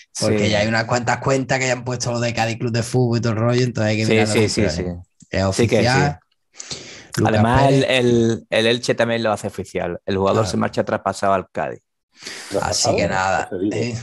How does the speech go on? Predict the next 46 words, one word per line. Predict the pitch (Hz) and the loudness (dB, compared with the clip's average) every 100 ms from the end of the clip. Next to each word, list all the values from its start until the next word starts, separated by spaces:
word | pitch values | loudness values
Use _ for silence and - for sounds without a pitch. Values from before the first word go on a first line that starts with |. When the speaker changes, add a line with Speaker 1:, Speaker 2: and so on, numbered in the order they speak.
| - | -2
Speaker 2:
Traspasado, | 113 - 107 127 143 | -2 0 0 2 2
traspasado. | 107 - 90 107 120 101 _ _ - | 0 -2 -2 -2 -2 -6 _ _ -12
Speaker 1:
Traspasado. | - 82 104 104 98 92 | -8 -4 -4 -2 -2 2
Speaker 2:
Traspasado. | |
Speaker 3:
Pensaba | 123 143 113 | 2 2 -2
que | 127 | -4
venía | 127 131 | -8 -14
cedido, | 131 127 117 143 123 | -6 -2 0 0 0
se, | - 117 117 | -2 -2 -4
se | - 117 | -2 0
Speaker 2:
No, | 139 | 2
no, | 147 | 4
no, | 151 | 4
no, | 151 151 151 | 4 4 2
no. | 139 - _ - | 0 -6 _ -4
Un | 123 | -2
millón, | 135 139 151 139 | 0 2 2 2
un | 113 135 | 0 -2
millón | 143 147 143 | 0 0 2
de | 139 | 4
euros | 160 175 170 | 4 2 0
el | 139 | 0
traspaso. | 123 - 123 - - _ _ _ _ - - _ - | -2 0 -4 -6 -20 _ _ _ _ -20 -20 _ -8
Speaker 1:
Sí. | - | -2
Speaker 3:
Pues | 95 85 | -2 -2
mira, | 80 104 | -2 0
Speaker 2:
Es | |
lo | 107 87 | 0 0
Speaker 3:
pues, | |
Speaker 2:
que | 110 110 110 | 0 0 0
he | |
leído. | 107 101 - | 0 -2 -4
Speaker 3:
pero | 85 87 87 87 | -10 -8 -4 -2
a | |
Lucas | 101 98 - | -2 -2 -4
Pérez | - 101 | -2 -2
sí, | - 104 | -2 -2
mira, | 98 95 92 | 0 0 0
Speaker 1:
Así | - | -4
Speaker 3:
mucho. | - 92 90 | -6 -6 -6
Speaker 1:
que, | 80 85 82 - _ - | -6 -6 -6 -10 _ -6
así | 107 101 - 107 87 | -2 -2 -2 -2 -2
Speaker 3:
Mira | 110 | 0
Speaker 1:
que | 110 | 0
Speaker 3:
que | |
Speaker 1:
nada, | 110 101 120 101 - | 0 0 0 -2 -4